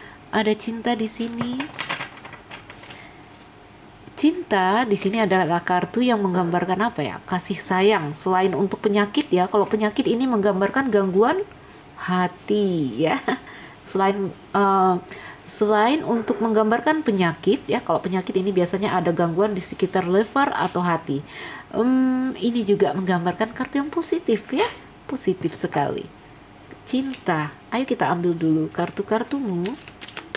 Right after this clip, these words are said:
Ada kunci, wow, ini bagus. Sebentar, Capricorn. Ayo kita sambung.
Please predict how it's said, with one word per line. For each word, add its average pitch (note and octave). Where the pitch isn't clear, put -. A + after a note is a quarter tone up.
Ada C4+
kunci, B3+
wow, G3+
ini F#3
bagus. D#3+
Sebentar, G3+
Capricorn. B3
Ayo A#3+
kita G3+
sambung. F#3